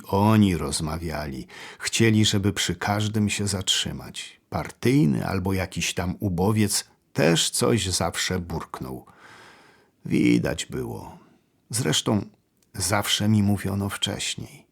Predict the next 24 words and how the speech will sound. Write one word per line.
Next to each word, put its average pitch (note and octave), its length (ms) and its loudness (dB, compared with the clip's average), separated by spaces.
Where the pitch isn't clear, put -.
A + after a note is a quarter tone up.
ale F#2 400 -2
nikogo G#2 520 0
nie C2+ 160 -8
pomijałem”. C#2+ 760 -10
Jędrys A2 600 6
sięgnął F2+ 500 2
po E2+ 140 -6
szklankę D#2+ 540 -4
z - 60 -2
herbatą. - 560 -6
Cholera C2 600 0
już - 400 -6
zimna. E2+ 640 -4
Obiekt G#2 560 2
sto - 260 2
dwadzieścia F2+ 560 -2
trzy, - 460 -2
bo G#2+ 100 2
taki G#2+ 280 2
kryptonim F2+ 680 -2
miało F#2 260 -2
miejsce F2+ 480 -2
odosobnienia F2+ 680 -4
prymasa, F2 580 -6